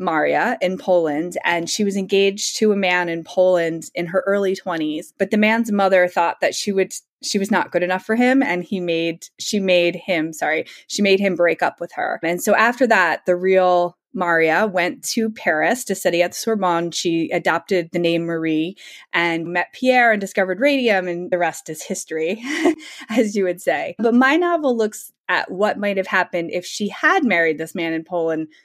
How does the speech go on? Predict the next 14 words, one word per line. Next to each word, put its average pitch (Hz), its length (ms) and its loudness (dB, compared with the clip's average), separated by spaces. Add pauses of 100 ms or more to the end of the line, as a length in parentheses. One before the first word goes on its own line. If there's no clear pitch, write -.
(180)
versus 226 280 0
what 190 160 4
actually 180 360 0
happened. 165 380 -2
And 165 120 -4
the 175 40 -2
chapters 220 460 0
alternate. 160 600 -6
So - 100 -12
you 175 140 -6
get 185 200 -2
to 170 100 -14
see 185 300 -4
where, 165 440 2